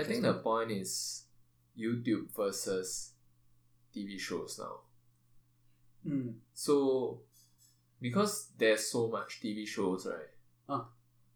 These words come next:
Speaker 1: There's no time for me to watch YouTube.
Speaker 2: Mm.
Speaker 1: Yeah.
Speaker 2: Ah.
Speaker 1: So I think that was the main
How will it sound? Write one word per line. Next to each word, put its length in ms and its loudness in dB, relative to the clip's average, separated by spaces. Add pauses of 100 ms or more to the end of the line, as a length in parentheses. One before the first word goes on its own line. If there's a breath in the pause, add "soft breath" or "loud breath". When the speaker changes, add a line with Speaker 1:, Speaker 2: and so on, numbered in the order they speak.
(300)
Speaker 1:
There's 320 2
no 200 4
time 180 2
for 140 0
me 120 -6
to 100 -2
watch 280 -2
YouTube. 340 -14 (680)
Speaker 2:
Mm. 280 -10 (420)
Speaker 1:
Yeah. 100 -6
Speaker 2:
Ah. 220 -8 (880)
Speaker 1:
So 380 -2
I 140 0
think 200 0
that 140 6
was 220 2
the 180 0
main 480 -6